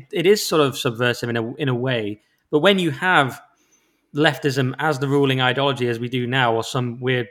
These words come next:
version of it, then it's very hard for art to, for leftist or woke art to be any. I don't think woke art can probably never be of value, but even lefty art,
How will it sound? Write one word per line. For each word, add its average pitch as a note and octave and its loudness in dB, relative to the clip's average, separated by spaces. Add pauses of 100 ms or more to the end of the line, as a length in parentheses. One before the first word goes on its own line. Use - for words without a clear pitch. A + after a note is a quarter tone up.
version B2+ -2
of G#2+ -6
it, - -14 (680)
then D#3+ 4
it's D#3+ -2
very F3+ 6
hard D#3 4
for - -2
art D3 4
to, D3+ -6 (400)
for D3 -2
leftist C#3 0 (220)
or D3 -4
woke C3+ 2
art C3 2
to C3 -6
be C#3 0
any. C3+ -2
I D3+ 2
don't G#3 2
think G#3 2
woke F#3+ 6
art C3+ 4
can C3 -6
probably B2 0
never B2+ 0
be A#2 -4
of G#2 -4
value, G#2+ -2
but B2+ -2
even D3 2
lefty D3 -2
art, A2+ -2